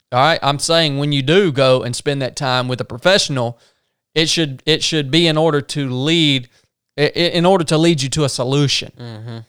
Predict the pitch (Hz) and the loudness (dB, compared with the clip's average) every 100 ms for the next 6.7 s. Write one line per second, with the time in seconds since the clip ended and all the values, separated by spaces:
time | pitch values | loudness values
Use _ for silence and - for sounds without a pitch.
0 | _ _ _ _ _ _ - 151 - 143 | _ _ _ _ _ _ -8 -6 -4 -4
1 | - 190 220 214 220 196 - 214 190 170 | 0 0 0 2 0 0 0 0 0 0
2 | 202 202 208 156 151 139 156 135 170 170 | 0 0 0 0 -2 -4 -4 0 0 0
3 | 139 165 151 151 151 123 127 123 143 135 | -2 0 0 2 0 0 -6 -4 -4 -2
4 | 135 147 135 127 117 - 127 113 104 - | -4 -4 -4 -6 -6 -4 -2 -2 -6 -10
5 | _ 143 175 - - 131 127 117 92 131 | _ -4 -4 -2 -8 -4 -4 -6 -6 -4
6 | 117 95 78 110 _ - 95 | -2 -6 -14 -20 _ -20 -20